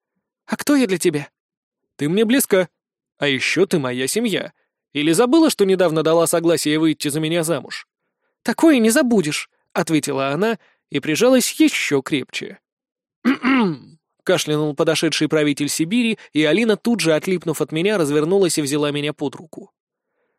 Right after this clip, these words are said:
«Подошёл ещё раз поздравить вас с днём рождения, Алина Артуровна, и вас обоих с помолвкой. Приятно было познакомиться, Мирон Викторович. Признаюсь честно, вы меня удивили.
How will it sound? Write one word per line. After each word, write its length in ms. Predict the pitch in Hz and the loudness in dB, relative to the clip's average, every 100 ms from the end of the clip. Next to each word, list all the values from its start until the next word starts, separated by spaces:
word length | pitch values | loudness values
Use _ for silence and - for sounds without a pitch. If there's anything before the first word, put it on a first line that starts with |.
| _ | _
«Подошёл 460 | - - 123 160 165 | -16 -10 -4 0 2
ещё 360 | 147 156 - | 2 0 0
раз 160 | 160 147 | 0 0
поздравить 540 | 151 135 143 151 139 | 0 0 0 2 2
вас 160 | 143 139 | 0 -2
с 140 | 123 | -4
днём 260 | 135 143 139 | -6 -6 -2
рождения, 580 | 143 135 143 120 - - _ _ _ - | -2 -2 -10 -12 -18 -20 _ _ _ -2
Алина 360 | 151 139 120 | 0 0 -2
Артуровна, 640 | 123 - 120 120 - - - _ _ _ - | -8 -8 -10 -10 -16 -20 -20 _ _ _ -4
и 120 | 135 | 0
вас 240 | 202 202 | 2 2
обоих 360 | 170 147 135 127 | 2 2 0 -2
с 80 | - | -4
помолвкой. 760 | 143 135 120 139 - - - _ _ _ _ _ _ | -4 -4 -12 -14 -18 -18 -20 _ _ _ _ _ _
Приятно 480 | 165 214 208 185 175 | 0 2 2 2 4
было 220 | 175 160 | 4 4
познакомиться, 680 | 160 156 160 - 156 151 165 | 2 0 0 0 0 -2 -2
Мирон 300 | 160 165 160 | 0 0 0
Викторович. 680 | 160 151 165 156 165 - - _ _ _ _ | -4 -2 -4 -4 -6 -12 -16 _ _ _ _
Признаюсь 500 | 139 131 139 131 - | -4 -2 -2 -2 -4
честно, 540 | - 120 - 127 139 _ _ _ - | -6 -8 -8 -10 -12 _ _ _ -8
вы 200 | 127 120 | -6 -4
меня 260 | 123 120 | -6 -4
удивили. 500 | 127 131 170 123 - | -4 -4 -4 -8 -16